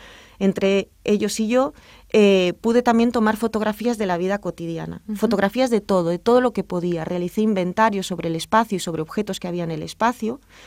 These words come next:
Speaker 1: con las fotografías. Realicé, eh, fotografías de ferias de ganado, de mercados, eh, de ir a comprar al por mayor, de limpiar una casa por dentro o hacer la comida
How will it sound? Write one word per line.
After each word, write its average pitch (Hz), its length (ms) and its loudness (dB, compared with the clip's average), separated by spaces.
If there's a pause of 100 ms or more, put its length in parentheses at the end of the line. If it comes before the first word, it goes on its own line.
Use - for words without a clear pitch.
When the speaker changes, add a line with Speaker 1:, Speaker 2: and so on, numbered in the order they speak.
(100)
Speaker 1:
con 190 160 0
las 170 120 -2
fotografías. 165 840 -4 (400)
Realicé, 208 760 2 (300)
eh, 196 200 4
fotografías 196 640 0
de 185 60 -2
ferias 175 340 -4
de 170 80 -4
ganado, 196 560 0 (200)
de 175 120 -2
mercados, 185 800 4 (240)
eh, 185 320 2
de 196 100 4
ir 202 120 4
a 202 60 2
comprar 185 420 -2
al 175 100 -2
por 170 180 -4
mayor, 190 540 2
de 196 180 2
limpiar 185 360 0
una 226 180 0
casa 190 240 -4
por 165 180 -2
dentro 208 340 -2
o - 40 -6
hacer 185 240 -4
la 190 140 -2
comida 170 480 -6